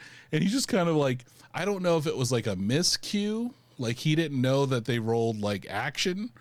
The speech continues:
'cause there's this part where he's just kinda walking a little bit back and forth, and then he's like, "Oh,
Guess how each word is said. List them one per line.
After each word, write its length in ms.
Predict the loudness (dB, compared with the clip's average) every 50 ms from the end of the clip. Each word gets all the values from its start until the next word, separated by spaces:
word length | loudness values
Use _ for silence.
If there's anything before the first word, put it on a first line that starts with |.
| -20 _ _ -20 -20 -20 _ _
'cause 140 | -2 0 2
there's 220 | 2 2 2 2
this 140 | 0 -2 -2
part 300 | -2 -2 -2 0 0 2
where 120 | 2 2 0
he's 120 | 0 0
just 160 | -2 -4 -4 -2
kinda 160 | -2 -4 -2
walking 360 | -2 -2 -2 -2 -2 -2 -4
a 20 | -2
little 120 | -2 -2 -4
bit 180 | -4 -6 -6
back 280 | -4 -2 -2 -2 -4 -6
and 120 | -8 -8
forth, 420 | -4 -2 0 0 0 0 -2 -4 -12 -20 -20 _ _ -20 -20 -20 -10 -6
and 160 | -2 -2 0
then 180 | 2 2 2 2
he's 160 | 2 2 2 2
like, 80 | 0 0
"Oh, 180 | -2 -4 -4